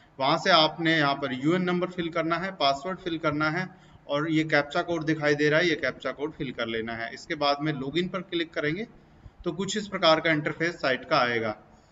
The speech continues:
यहाँ पर आपसे मेंबर आईडी सिलेक्ट करने के लिए कहा जाएगा, तो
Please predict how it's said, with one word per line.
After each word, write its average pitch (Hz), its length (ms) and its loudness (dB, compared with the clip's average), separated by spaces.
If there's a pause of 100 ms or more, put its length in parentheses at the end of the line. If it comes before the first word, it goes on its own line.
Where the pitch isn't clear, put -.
(300)
यहाँ 147 200 6
पर 214 160 8
आपसे 196 420 6
मेंबर 175 360 4
आईडी 175 220 6
सिलेक्ट 160 380 0
करने 180 220 2
के 175 100 -6
लिए 180 120 0
कहा 160 240 4
जाएगा, 170 380 2
तो 175 360 -6